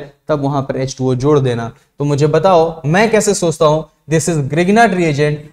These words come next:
और हमारे पास एक न्यूक्लियोफाइल है, बगल में पोलर पाई बॉन्ड है, लिविंग ग्रुप नहीं है, and because of that मैं क्या सोचता हूं एनएआर और ये जाके यहां पर अटैक करेगा, पाई बॉन्ड ओपन हो जाएगा।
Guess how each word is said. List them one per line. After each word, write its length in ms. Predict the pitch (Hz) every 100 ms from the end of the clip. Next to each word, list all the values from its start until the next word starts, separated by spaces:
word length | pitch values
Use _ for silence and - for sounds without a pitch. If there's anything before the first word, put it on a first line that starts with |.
| -
और 100 | 143
हमारे 380 | 143 139 139 147
पास 340 | 147 139 139 -
एक 160 | 139 131
न्यूक्लियोफाइल 720 | 131 135 151 170 - 135 127
है, 260 | 127 123 - _ 135
बगल 340 | 151 196 233
में 200 | 202 190 190
पोलर 380 | 185 208 247
पाई 240 | 233 196 190
बॉन्ड 240 | 190 180
है, 60 | 180
लिविंग 300 | 175 190 196
ग्रुप 160 | 180 175
नहीं 240 | 160 185
है, 220 | 170 160 - _ -
and 200 | 156 143
because 360 | 147 185 214 202
of 160 | 175
that 160 | 175 175
मैं 200 | 165 160
क्या 120 | 165
सोचता 380 | 165 160 151 156
हूं 240 | 151 147 147 143
एनएआर 540 | 165 185 143 139 139 _ _
और 120 | 139 139
ये 200 | 170 170
जाके 300 | 156 147 151
यहां 200 | 147 139
पर 140 | 139
अटैक 340 | 120 147 196 180
करेगा, 380 | 139 135 139 135 135 - _ _ _ _ _ -
पाई 180 | 165 175
बॉन्ड 220 | 170 151
ओपन 200 | 156 202
हो 160 | 170 160
जाएगा। 400 | 143 131 131